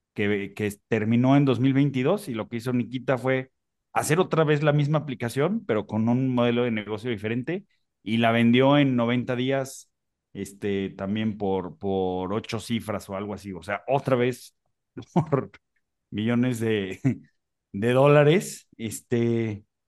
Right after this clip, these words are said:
y, o sea, ¿ustedes cómo ven? O sea, yo, <laughs> yo creo que es un efecto de las tasas cero y creo que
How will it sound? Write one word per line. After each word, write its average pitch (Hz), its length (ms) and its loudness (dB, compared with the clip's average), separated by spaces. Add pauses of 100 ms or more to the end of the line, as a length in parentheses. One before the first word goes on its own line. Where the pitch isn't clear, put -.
(320)
y, 127 440 0
o - 300 -8
sea, 127 160 0
¿ustedes 160 320 0
cómo 160 220 4
ven? 139 200 4
O 113 60 -2
sea, 113 200 -4
yo, 113 180 -8
<laughs> 110 500 -8 (380)
yo 135 100 2
creo 147 120 -4
que 147 80 -4
es 147 80 -2
un 165 140 4
efecto 135 500 2
de 107 260 0
las 101 240 -8
tasas - 640 -8
cero 123 420 -4
y 110 120 -8
creo 123 180 -2
que 120 400 -6